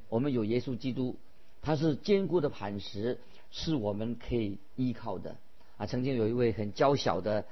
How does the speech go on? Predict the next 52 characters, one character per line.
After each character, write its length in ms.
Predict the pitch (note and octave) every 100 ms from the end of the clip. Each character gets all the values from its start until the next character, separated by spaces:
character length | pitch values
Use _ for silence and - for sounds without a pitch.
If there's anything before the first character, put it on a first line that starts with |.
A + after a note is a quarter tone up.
| -
小 220 | - A#2+ D3+
姐 200 | B2 A2
妹， 220 | D3+ - - - -
她 140 | - D3
提 180 | -
到 240 | C3+ C3 A#2+ - - -
啊， 140 | F2
她 160 | F#2 B2+
自 140 | C3+
己 80 | A#2+
蒙 160 | A2 B2
恩 180 | C3+ A2+
得 140 | A#2+
救 200 | A#2 B2
以 100 | G2+
后 260 | G#2+ B2 - -
啊， 160 | C#2+ -
她 160 | A2+ B2 - - - - - -
蒙 200 | A2+ C3+
恩 120 | C#3
的 100 | B2+
确 320 | A2+ - D#3+
据， 240 | A2+ C3+ A#2+ - - - - -
说 140 | E3
到 180 | D#3 C#3
她， 300 | B2+ D3 C#3
她 120 | - D#3+
有 100 | A#2+
时 100 | B2+
候 40 |
她 60 | C#3
心 220 | - D3+
里 80 | A#2
很 120 | A2
害 200 | A2 D3
怕。 280 | B2+ C3+ - - - - - -
那 100 | C#3+
么 180 | C#3 - - - -
虽 160 | - F3+
然 100 | E3
她 140 | D#3
说 120 | D#3 D#3+
她 200 | D3+ - -
，“我 140 | - C3
会 260 | F3+ D3+ - - -
在 160 | F3 D#3
这 80 |
个 80 | D#3+
磐 300 | D#3 A#2+ B2+
石 140 | A#2 D3
面 200 | E3 C3+
前 240 | A#2+ B2+